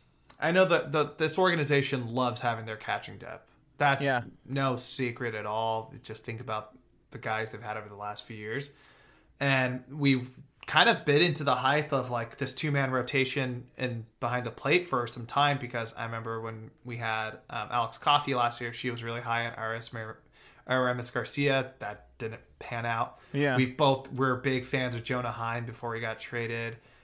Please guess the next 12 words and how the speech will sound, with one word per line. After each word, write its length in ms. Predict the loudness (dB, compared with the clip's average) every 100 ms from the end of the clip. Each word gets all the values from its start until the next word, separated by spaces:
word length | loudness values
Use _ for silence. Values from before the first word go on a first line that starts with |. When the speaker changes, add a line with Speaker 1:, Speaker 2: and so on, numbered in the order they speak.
| -8
Speaker 1:
And 120 | -4
then 100 | 2
Austin 380 | 8 8 8 6
Allen 260 | 6 8 6
just 180 | 0 -2
kinda 160 | -2
lingering 280 | -2 -4 -6
around 200 | -6 -6
the 80 | -4
system. 480 | -2 0 0 -4 -8 -12 -20 -20 _ 4
But, 360 | 6 6 4 -4
like, 300 | 2 2 0